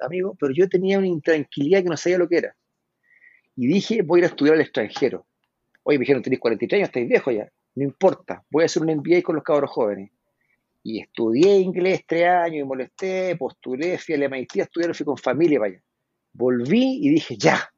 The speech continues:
me saqué el empacho, pero ahora me di cuenta que quiero emprender. No quiero más trabajar para otros, quiero hacer yo, aunque es que te va a ir mal, porque mira, no a todos les resulta, nueve cada diez quiebran.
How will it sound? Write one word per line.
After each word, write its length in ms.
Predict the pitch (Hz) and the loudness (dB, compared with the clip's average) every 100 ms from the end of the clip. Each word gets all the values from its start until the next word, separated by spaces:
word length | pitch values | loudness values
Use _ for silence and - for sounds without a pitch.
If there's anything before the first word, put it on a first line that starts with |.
| _ _ _ _ _ | _ _ _ _ _
me 100 | 113 | -10
saqué 280 | 110 123 175 | -4 0 2
el 60 | 185 | 2
empacho, 520 | 151 170 131 - 87 | 2 0 0 -4 -8
pero 160 | 113 110 | -2 0
ahora 240 | 147 165 | 2 0
me 80 | 139 | -2
di 120 | 139 | -4
cuenta 320 | 147 156 147 | -4 -4 -6
que 100 | 120 | -4
quiero 180 | 123 127 | -2 -4
emprender. 560 | 104 - 92 92 113 - _ | -6 -10 -8 -2 -2 -4 _
No 200 | 123 151 | -2 0
quiero 280 | 147 180 175 | 4 4 4
más 180 | 185 - | 0 -2
trabajar 320 | 185 160 175 | -4 -2 -4
para 240 | 180 180 | -2 -2
otros, 220 | 175 143 - | -2 -4 -6
quiero 180 | 151 147 | 0 0
hacer 200 | - 165 | 0 0
yo, 100 | 180 | 0
aunque 200 | - 156 | 0 -2
es 160 | - | -4
que 120 | - 123 | -4 -4
te 80 | |
va 60 | 92 | -4
a 40 | |
ir 100 | 95 160 | -6 -8
mal, 560 | 101 202 220 214 208 170 | -4 -2 0 2 2 0
porque 300 | 123 - 117 | -4 -4 -2
mira, 340 | 156 170 135 - - - | 2 2 0 -4 -18 -4
no 100 | 131 | -2
a 60 | |
todos 140 | 113 104 | 2 0
les 100 | 101 | -2
resulta, 800 | 87 - 214 226 214 180 - 123 | -8 -2 2 4 2 2 0 0
nueve 300 | 135 135 123 | 2 2 2
cada 200 | 117 113 | 2 2
diez 240 | 120 110 - | 0 -6 -4
quiebran. 640 | 226 214 214 196 175 160 | 2 4 4 0 -2 -6